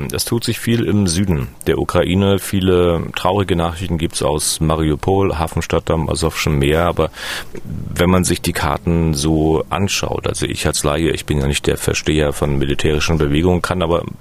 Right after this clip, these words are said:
kann man trotzdem leicht den Eindruck bekommen, dass Russland sozusagen den Süden der Ukraine dicht machen will. Teilen Sie einen solchen Eindruck?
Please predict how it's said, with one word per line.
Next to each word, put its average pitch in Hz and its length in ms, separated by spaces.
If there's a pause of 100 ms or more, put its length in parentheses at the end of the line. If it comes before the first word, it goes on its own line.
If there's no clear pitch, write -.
(300)
kann 87 180
man 87 100
trotzdem - 380
leicht 80 200
den 92 80
Eindruck 85 260
bekommen, 85 320
dass - 240 (580)
Russland 101 560
sozusagen 80 640
den 76 320 (220)
Süden 135 760 (140)
der - 80
Ukraine 95 500
dicht - 320
machen 62 320
will. 57 240
Teilen - 400
Sie 107 180
einen 113 140
solchen 104 300
Eindruck? 98 400